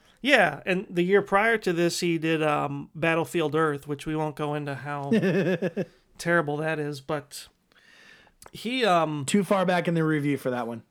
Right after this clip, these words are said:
Speaker 1: It's almost like, well, you mentioned Face Off. It's almost like, uh, um, it's almost like Travolta and Nicolas Cage went in two completely divergent directions after this, where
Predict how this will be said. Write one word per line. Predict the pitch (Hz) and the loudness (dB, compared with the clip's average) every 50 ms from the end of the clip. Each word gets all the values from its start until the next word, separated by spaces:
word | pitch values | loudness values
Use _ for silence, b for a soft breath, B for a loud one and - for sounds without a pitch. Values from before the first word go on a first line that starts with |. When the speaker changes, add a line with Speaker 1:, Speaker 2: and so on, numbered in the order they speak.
| B B B B B B - | B B B B B B 4
Speaker 1:
It's | 208 208 196 202 | 4 4 6 6
almost | 247 254 269 262 233 - - | 4 4 4 4 2 2 0
like, | 220 208 | 0 2
well, | 196 190 | 2 2
you | 196 202 214 | 2 2 2
mentioned | 208 196 175 - 156 160 135 | 2 0 0 -2 -4 -4 -2
Face | - 170 160 - - | 0 0 0 0 -2
Off. | 147 135 - | -4 -4 -4
It's | 151 - - | -4 0 2
almost | 196 202 202 185 170 - - | 2 4 4 4 2 2 0
like, | 170 165 156 143 143 - | 2 2 0 0 -2 -2
uh, | 160 147 147 143 143 143 - - _ _ _ - | -2 -2 -2 -2 -4 -6 -8 -12 _ _ _ -14
um, | 170 151 139 131 - - - - _ _ _ _ _ _ _ _ - | -12 -12 -10 -12 -12 -16 -20 -20 _ _ _ _ _ _ _ _ -10
it's | 170 160 - | -6 -2 0
almost | 196 196 190 180 - - | 0 2 2 2 2 0
like | 185 170 156 151 135 - - | 0 0 0 -2 -4 -8 -4
Travolta | - 185 180 170 185 185 185 185 - 180 165 165 - | -2 0 2 4 4 4 4 4 2 2 2 2 0
and | 165 160 156 | -2 -2 -2
Nicolas | 170 170 - 165 160 143 139 - | -2 -2 -2 -2 -2 -2 -4 -6
Cage | - 156 156 156 147 139 | -4 -4 -4 -4 -4 -4
went | 143 151 147 147 | -6 -6 -6 -6
in | 143 135 | -8 -10
two | - - 175 180 170 | -6 -4 -2 -2 -2
completely | - - 139 131 165 180 190 185 175 | -2 -6 -8 -8 -6 -6 -4 -6 -6
divergent | 147 147 156 156 151 143 160 165 156 151 160 - 147 | -4 -2 -2 -2 -2 0 -2 -2 -2 -4 -8 -10 -8
directions | 147 156 156 151 - - - 156 147 139 | -4 -4 -4 -4 -4 -6 -8 -8 -4 -2
after | 156 143 139 - 151 | -2 -2 -4 -6 -10
this, | 139 147 143 143 - - B B B B B B B B B B _ | -10 -10 -10 -8 -10 -12 B B B B B B B B B B _
where | 175 170 165 160 156 151 151 147 143 139 | 0 2 4 4 4 2 0 -2 -4 -6